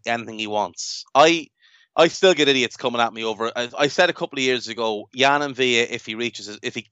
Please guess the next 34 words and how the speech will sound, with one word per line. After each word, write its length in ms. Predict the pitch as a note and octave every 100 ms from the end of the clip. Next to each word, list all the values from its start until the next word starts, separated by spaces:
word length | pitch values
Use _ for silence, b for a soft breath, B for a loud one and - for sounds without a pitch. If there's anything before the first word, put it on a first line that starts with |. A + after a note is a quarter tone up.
| -
keeps 220 | F3 F#3+
his 100 | D3+
head 160 | D#3 C3+
on 140 | B2
straight 260 | - B2+ A2+
and 100 | A2
reaches 260 | A2+ -
his 100 | -
potential, 520 | - - G#2+ G2+ F#2 - B B B
he's 180 | A2+ A2
one 100 | B2
of 40 |
the 60 | A2
top 240 | B2 A2+
five 300 | - A2 F#2+
defensive 420 | - G#2 F#2+ -
midfielders 500 | G2+ - G#2 F#2+ F2+
in 60 | F#2+
the 80 | F#2+
world. 400 | F#2+ F2+ E2 - b b b b -
And 140 | B2 C3
I 80 |
stand 340 | A#2+ D3+ D#3+ C#3+
by 200 | C3 C3+
that. 300 | G#2 F2+ - _ _ _
He 300 | - F3 F3
is 120 | C#3+
that 220 | D3+ C#3
talented. 420 | D3 C3+ B2 - _
He 280 | - C#3 D#3
is 140 | C#3 - D3
absolutely 720 | D3 - - C3 C3 A#2 A2+
ludicrously 760 | A2 C3+ E3 C#3 - A#2+ A#2
talented. 460 | G#2+ A2+ G#2+ G2+